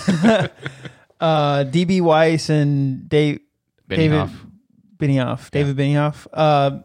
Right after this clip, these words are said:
Speaker 1: anyway, D and D. So they're back. Um, this did you notice anything interesting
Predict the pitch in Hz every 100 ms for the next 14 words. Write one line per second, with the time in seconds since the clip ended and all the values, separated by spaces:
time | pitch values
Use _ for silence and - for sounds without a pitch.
0 | - 160 139 123 123 143 139 135 131 131
1 | - 170 175 147 147 151 - 180 170 175
2 | 165 139 _ _ - - 185 247 - -
3 | - _ 156 175 160 175 151 190 202 -
4 | 190 185 170 156 151 143 160 156 151 139